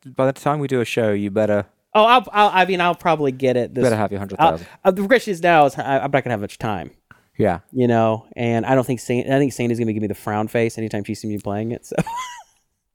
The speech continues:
Speaker 1: Well, the, the, the real difficult thing is if it's extended over days, like,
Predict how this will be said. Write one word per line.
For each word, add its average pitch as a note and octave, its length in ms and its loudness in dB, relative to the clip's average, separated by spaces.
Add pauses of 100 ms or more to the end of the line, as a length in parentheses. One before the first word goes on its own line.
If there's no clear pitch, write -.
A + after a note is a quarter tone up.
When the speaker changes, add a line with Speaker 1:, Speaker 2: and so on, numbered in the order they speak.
(880)
Speaker 1:
Well, D3 200 2
the, C#3 80 -6 (120)
the, C#3+ 200 2
the C#3 140 -2
real F3 260 2
difficult C#3+ 380 -2
thing G2+ 180 0
is G2 160 -2
if C#3 240 -2
it's E3+ 280 -8
extended D3 440 -4
over A#2+ 260 0
days, F#2 760 -4 (520)
like, G2 280 -2